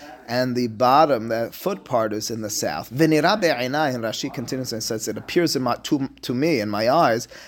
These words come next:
sha'shechina ba'mizrach o ba'ma'arav." He's basing himself on Divrei Chachamim elsewhere,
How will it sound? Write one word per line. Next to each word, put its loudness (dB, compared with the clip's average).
sha'shechina 0
ba'mizrach 2
o -2
ba'ma'arav." -4
He's -12
basing -6
himself -4
on -4
Divrei -4
Chachamim -4
elsewhere, 0